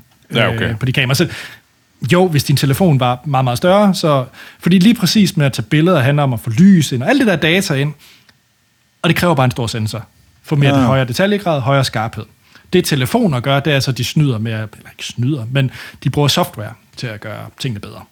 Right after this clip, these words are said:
Speaker 2: og til at se billeder
Speaker 1: Ja.
Speaker 2: skarpere ud. Og, og det er de vanvittigt gode til, skal så siges. Nå, men det her Ricoh, det har så et, øh, en stor sensor for sin fysiske størrelse.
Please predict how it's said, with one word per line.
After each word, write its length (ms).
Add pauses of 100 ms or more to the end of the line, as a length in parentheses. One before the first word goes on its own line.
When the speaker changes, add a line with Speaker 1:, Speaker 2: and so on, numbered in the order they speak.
(260)
Speaker 2:
og 120
til 80
at 80
se 100
billeder 240
Speaker 1:
Ja. 60
Speaker 2:
skarpere 400
ud. 60 (1000)
Og, 140
og 140
det 60
er 40
de 80
vanvittigt 300
gode 220
til, 200
skal 180
så 100
siges. 360 (600)
Nå, 140 (100)
men 180
det 100
her 140
Ricoh, 220
det 80
har 100
så 400
et, 160
øh, 280
en 80
stor 300
sensor 440 (680)
for 180
sin 300 (600)
fysiske 420
størrelse. 480